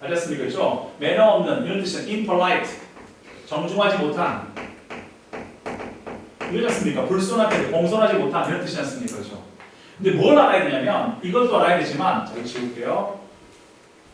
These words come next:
리스펙트의 형용사가 세 개죠.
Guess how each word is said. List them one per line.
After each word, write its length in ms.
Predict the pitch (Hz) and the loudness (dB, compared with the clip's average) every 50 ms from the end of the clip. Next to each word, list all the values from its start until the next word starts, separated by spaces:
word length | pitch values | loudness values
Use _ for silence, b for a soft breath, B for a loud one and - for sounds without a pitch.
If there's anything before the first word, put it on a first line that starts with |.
| - - - - - - - - - - - - - - - - - | -20 -20 -20 -20 -20 -20 -20 -20 -20 -20 -20 -20 -20 -20 -20 -16 -10
리스펙트의 760 | 160 180 196 - - - - 254 254 262 - - - 247 247 240 226 247 | -6 -4 -4 -4 -4 -2 -2 0 -2 -2 -4 -2 4 6 6 8 8 6
형용사가 340 | 254 247 247 - 214 202 - | 6 6 4 6 4 4 4
세 160 | - 247 247 240 | 4 4 4 6
개죠. 680 | 208 - - - 139 - - - 139 139 - - - | 6 4 4 4 4 4 4 2 2 0 -2 -6 -10